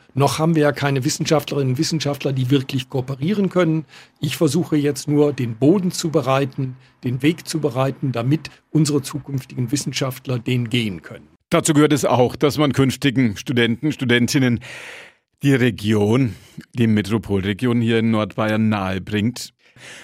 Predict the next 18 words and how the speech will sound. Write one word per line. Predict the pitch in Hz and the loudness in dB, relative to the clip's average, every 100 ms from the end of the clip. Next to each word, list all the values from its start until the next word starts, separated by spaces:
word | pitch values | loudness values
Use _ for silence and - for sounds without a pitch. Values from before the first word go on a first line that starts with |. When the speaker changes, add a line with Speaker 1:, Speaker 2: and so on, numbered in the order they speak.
| - | -6
Speaker 2:
Es | 151 | 0
soll | 147 131 | 4 6
ja | 139 | 6
auch | 123 131 | 4 2
und | 127 90 113 107 | -2 -2 -2 0
wird's | 123 - | 0 2
wohl | 139 | 2
auch | 127 127 - - _ - | 4 2 -4 -20 _ -6
werden | 113 117 123 | 2 2 4
eine | 143 135 | 0 0
internationale | - 156 113 95 90 - 107 104 107 | 2 2 2 -2 -4 -4 -2 -2 -2
Universität. | 104 113 107 107 120 - 123 - _ - - _ | 0 -2 -2 -2 -2 0 -2 -4 _ -20 -20 _
Auf | - | -8
der | 117 | -2
anderen | 107 107 | 0 2
Seite | 110 107 120 | 2 2 0
natürlich | 107 117 107 - _ - | 0 -2 -4 -6 _ -6
viele | 110 107 104 | 0 2 2